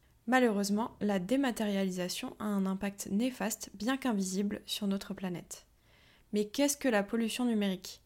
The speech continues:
Quels usages adopter pour la limiter au quotidien ? C'est le thème du podcast de cette semaine. Avant de commencer, on voulait vous remercier d'être de plus en plus nombreux et nombreuses à écouter Oser l'éthique.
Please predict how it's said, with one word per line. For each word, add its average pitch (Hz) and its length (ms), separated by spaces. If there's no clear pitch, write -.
Quels 233 360
usages 233 440
adopter 202 420
pour 285 140
la 208 100
limiter 196 360
au 196 80
quotidien ? 190 420
C'est - 180
le 196 80
thème 262 240
du 202 140
podcast 226 600
de 196 100
cette 214 200
semaine. 170 400
Avant 226 200
de 214 40
commencer, 226 760
on 214 60
voulait 208 200
vous 208 140
remercier 262 500
d'être 202 220
de 226 80
plus 269 240
en 269 80
plus 247 200
nombreux 226 520
et 269 100
nombreuses 220 560
à 208 140
écouter 214 440
Oser 240 240
l'éthique. 202 520